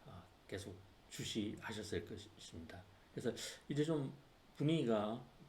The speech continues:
그 뭐 미국의 적극적인 개입으로 이제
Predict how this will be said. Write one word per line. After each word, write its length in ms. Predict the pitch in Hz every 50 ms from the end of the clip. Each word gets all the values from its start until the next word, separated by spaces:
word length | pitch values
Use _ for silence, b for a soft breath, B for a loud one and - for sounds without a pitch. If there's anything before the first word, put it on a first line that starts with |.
| - - -
그 720 | - 110 107 107 101 101 101 98 98 98 101 101 101 - - -
뭐 240 | 120 110 98 98 101
미국의 520 | 110 120 131 135 135 117 107 113 113 110
적극적인 460 | 110 - - 131 113 - 120 107 98
개입으로 680 | 95 104 95 98 104 101 107 107 104 82 78 90 110 - B B B B B B B B - 117
이제 460 | 107 92 92 87 95 101 95 95 -